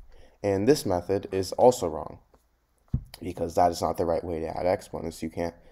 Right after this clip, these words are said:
simply add the bases all together. Now for C, what you do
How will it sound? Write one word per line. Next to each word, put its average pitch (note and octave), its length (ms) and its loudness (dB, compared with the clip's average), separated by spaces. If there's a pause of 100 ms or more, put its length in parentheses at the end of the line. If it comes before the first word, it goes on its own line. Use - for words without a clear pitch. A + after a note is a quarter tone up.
(360)
simply E2+ 560 -4
add E2 300 -2
the F2 60 -6
bases E2+ 360 -6
all D#2+ 160 -4
together. E2+ 380 -4 (1600)
Now G2+ 200 6
for F#2 200 -4
C, E3+ 500 0 (2500)
what G#2+ 180 -4
you G#2+ 80 0
do F#2 360 2